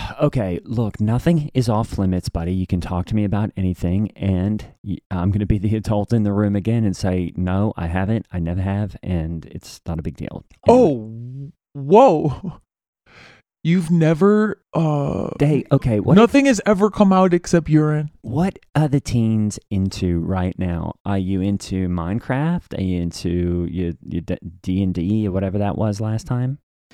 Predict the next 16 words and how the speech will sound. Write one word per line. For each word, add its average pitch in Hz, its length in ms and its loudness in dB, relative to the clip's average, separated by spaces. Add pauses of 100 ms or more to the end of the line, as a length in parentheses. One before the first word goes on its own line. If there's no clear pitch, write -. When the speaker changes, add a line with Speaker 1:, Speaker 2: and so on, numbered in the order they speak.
(240)
Speaker 2:
Yeah, 214 480 2
I 190 200 2
do 220 600 2
a 165 140 0
lot 151 280 2
of, 143 220 -6
um, 147 240 -2
R 151 160 -2
P 151 160 -2
G, 147 380 -2
like, 147 260 -2
sometimes 180 640 0
some 196 300 2
larping, 190 640 0
but 147 400 -2
I've, 135 380 -6